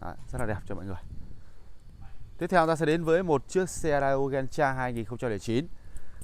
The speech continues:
Cũng là một mẫu xe gia đình, tư nhân chính chủ, biển Nghệ An. Không khoan đục, không taxi, không dịch vụ, máy một chấm năm số sàn.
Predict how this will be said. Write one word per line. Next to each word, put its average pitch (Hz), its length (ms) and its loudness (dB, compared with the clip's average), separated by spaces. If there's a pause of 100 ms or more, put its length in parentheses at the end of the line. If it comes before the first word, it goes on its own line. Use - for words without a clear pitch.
Cũng 156 100 0
là 165 80 4
một 127 120 6
mẫu 135 120 2
xe 156 140 0
gia 147 80 4
đình, 139 160 6 (100)
tư 139 100 0
nhân 139 120 2
chính 143 140 -4
chủ, 120 280 0
biển 87 240 -4
Nghệ 101 80 -2
An. 135 220 2 (800)
Không 143 180 -2
khoan 143 140 2
đục, 120 180 2
không 131 200 -4
taxi, 147 360 -2
không 117 200 -2
dịch 107 160 -4
vụ, 127 220 -2
máy 107 120 -4
một 135 140 -6
chấm 117 160 -2
năm 143 160 0
số 123 200 -4
sàn. 127 220 0